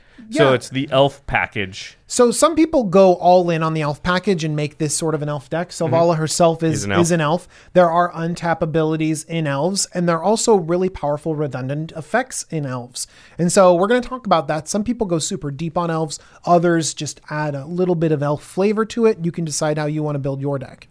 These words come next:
Speaker 1: So these first three are all sort of related. You basically wanna create one creature that can tap for four or more, because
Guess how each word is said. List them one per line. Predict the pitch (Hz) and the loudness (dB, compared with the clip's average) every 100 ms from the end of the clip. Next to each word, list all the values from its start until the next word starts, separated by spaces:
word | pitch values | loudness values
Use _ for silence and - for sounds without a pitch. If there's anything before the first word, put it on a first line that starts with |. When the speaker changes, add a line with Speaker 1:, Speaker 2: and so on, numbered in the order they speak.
| _ | _
Speaker 1:
So | - | 0
these | 180 160 | 0 0
first | - 226 226 | 4 2 2
three | - 156 160 202 | -2 0 0 0
are | 139 | 4
all | 139 139 | 4 4
sort | 147 131 | 2 -2
of | 110 | -4
related. | 107 107 117 107 104 | -2 -2 -2 -2 -2
You | 120 | 0
basically | 175 165 180 165 | 0 0 -2 0
wanna | 123 120 131 117 | 2 2 2 -2
create | - 117 110 104 - | -4 -2 0 -2 -4
one | 104 110 120 | -4 -2 -2
creature | 117 113 101 107 | -4 -6 -4 -4
that | 95 - | -4 -6
can | 98 | -10
tap | - 95 - - | -4 -4 -4 -10
for | 95 | -14
four | - 98 95 87 | -8 -4 -2 -4
or | |
more, | 85 85 82 | -4 -6 -6
because | 98 - 135 107 | -8 -2 0 0